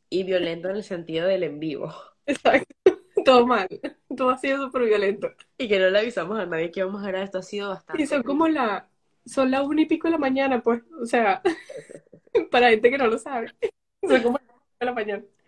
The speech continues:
Speaker 1: La gente que no, no nos habíamos dado cuenta. Nosotras con las ojeras hasta aquí.
Speaker 2: Soy
Speaker 1: Que
Speaker 2: una anciana.
Speaker 1: solo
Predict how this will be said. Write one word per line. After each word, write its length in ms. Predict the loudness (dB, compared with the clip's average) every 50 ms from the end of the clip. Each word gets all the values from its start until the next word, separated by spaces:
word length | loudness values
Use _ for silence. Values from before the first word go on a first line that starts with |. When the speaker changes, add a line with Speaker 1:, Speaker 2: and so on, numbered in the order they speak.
| -20 -20 -20 -20 -20 -20 _ _ _ _ _ _ _ _ _ _
Speaker 1:
La 160 | -6 -4 -2
gente 360 | 0 -2 -2 -2 -2 -6 -2
que 120 | 0 -2
no, 180 | 0 0 0 2
no 100 | 2 2
nos 140 | 2 2 0
habíamos 400 | 0 2 2 0 0 0 -4 0
dado 280 | 2 4 4 4 2 2
cuenta. 400 | 2 4 4 4 2 0 0 0
Nosotras 340 | 0 0 -2 -2 -2 -2 -4
con 100 | -4 -4
las 140 | -4 -2
ojeras 300 | 0 0 0 0 0 -2
hasta 120 | -2 -4 -4
aquí. 260 | -6 -4 -4 -6 -2
Speaker 2:
Soy 100 | 4 4 4
Speaker 1:
Que 40 | 6 6
Speaker 2:
una 60 | 4
anciana. 420 | 2 2 4 4 4 6 6 4
Speaker 1:
solo 280 | 0 -2 -6 -10 -12 -16